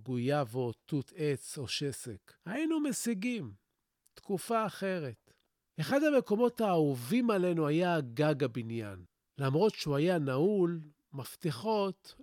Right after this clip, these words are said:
לא היוו בעיה עבורנו. וככה מצאנו את עצמנו מבלים בימי הקיץ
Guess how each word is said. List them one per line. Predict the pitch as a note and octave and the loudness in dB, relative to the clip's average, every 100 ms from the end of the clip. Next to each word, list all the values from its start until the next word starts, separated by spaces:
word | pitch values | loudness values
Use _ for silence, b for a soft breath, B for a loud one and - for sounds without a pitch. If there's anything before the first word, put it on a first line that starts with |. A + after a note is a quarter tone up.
| - | -20
לא | A3 G3+ | -12 -4
היוו | G#3 F3 A#2 D3 G#3+ | 2 2 0 -2 -2
בעיה | D3 C3+ B2+ A#2+ | 0 0 0 -2
עבורנו. | A2 G2 G#2+ G#2 F#2+ F2 - _ _ - | -6 -8 -10 -10 -10 -14 -18 _ _ -4
וככה | E3 D4 D4+ A3 A3 | -2 2 0 0 0
מצאנו | F3+ - B3 A#3 | -2 -2 0 2
את | E3+ | 2
עצמנו | E3+ - G3+ G#3 | 0 -2 -2 0
מבלים | F3 B2+ C3 C#3+ G#3+ G3 C3+ | 0 0 0 -2 -2 -4 -2
בימי | C#3 F#3 | -2 0
הקיץ | F#3 - - A3 F#3+ F3+ - - | -2 -4 -2 0 0 -2 -6 -18